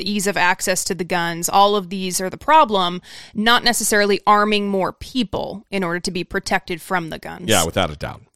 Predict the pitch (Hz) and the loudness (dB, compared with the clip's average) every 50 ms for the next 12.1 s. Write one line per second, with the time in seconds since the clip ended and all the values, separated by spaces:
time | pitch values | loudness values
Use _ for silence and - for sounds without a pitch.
0 | _ _ - - - - - - - 285 285 262 247 233 247 254 240 190 190 185 | _ _ -20 -20 -20 -20 -14 0 4 6 6 8 8 8 8 8 8 4 2 4
1 | 233 247 269 - - 185 175 170 196 214 233 247 202 151 147 165 165 151 143 135 | 4 4 4 2 0 -2 0 4 4 4 6 6 6 6 6 6 6 4 2 2
2 | - 180 170 - 165 156 139 127 - 143 - - - 185 170 - 156 143 143 147 | 2 0 2 2 2 2 0 -2 -6 -6 -6 0 0 0 2 4 4 4 4 4
3 | 139 - - - 127 127 123 123 123 - 170 190 185 202 196 180 160 143 143 - | 2 -2 2 4 6 6 6 4 4 4 2 2 4 4 4 4 2 2 0 4
4 | - 170 202 208 247 226 226 220 208 - 151 151 156 156 156 156 151 151 139 127 | 4 4 4 4 2 2 2 2 4 6 6 8 10 10 10 8 8 6 6 4
5 | 135 160 170 170 - - 135 135 120 110 101 - 151 151 160 - - 160 160 156 | 4 6 6 4 4 2 0 -2 0 -2 0 2 2 2 0 0 0 2 4 4
6 | 156 156 - 131 135 143 151 147 139 135 131 135 135 143 147 151 135 123 107 127 | 4 2 4 4 4 6 6 4 4 2 2 4 4 4 2 4 2 2 2 2
7 | 127 127 135 127 123 127 127 127 127 127 120 - _ _ _ _ _ _ _ _ | 2 2 2 2 2 0 2 2 2 0 0 -4 _ _ _ _ _ _ _ _
8 | _ _ _ 156 185 - 185 220 240 196 123 98 85 - - 78 - - - - | _ _ _ 0 0 4 4 6 6 6 4 4 0 -2 -6 -8 -8 -8 -10 -6
9 | - 269 - - - 98 95 95 101 135 143 - 131 113 123 127 139 139 - 127 | -4 -2 0 2 2 2 2 2 2 2 2 2 2 2 4 4 4 2 2 0
10 | 117 143 139 135 131 120 - 139 143 139 - 165 143 - 139 113 127 - - 123 | 2 2 2 2 2 2 2 2 2 2 0 0 0 0 2 2 2 2 4 6
11 | 127 131 131 135 123 110 131 135 165 190 180 156 113 120 120 127 131 131 131 127 | 6 6 6 2 2 4 6 4 4 4 2 0 0 0 2 4 4 4 6 4
12 | 123 107 | 2 0